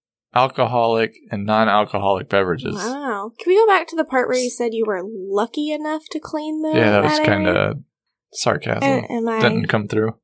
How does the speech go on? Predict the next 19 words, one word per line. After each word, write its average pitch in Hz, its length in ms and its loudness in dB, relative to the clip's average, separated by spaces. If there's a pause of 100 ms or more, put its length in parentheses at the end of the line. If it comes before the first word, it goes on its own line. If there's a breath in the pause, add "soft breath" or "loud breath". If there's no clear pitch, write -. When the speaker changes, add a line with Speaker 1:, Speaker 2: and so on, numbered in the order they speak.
Speaker 2:
am 233 80 -2
I 214 220 -4
lucky 226 680 2
enough 226 380 2
to 233 100 0
clean 226 240 0
this 208 200 -8
house 226 340 -6
every 226 260 -2
week? 240 220 -4 (120)
Speaker 1:
Yeah, - 140 -2
you 123 180 2
are. 104 220 0 (800)
Lucky 107 320 0
enough 104 180 0
to 92 100 -2
have 120 180 4
a 131 60 2
house. 98 260 2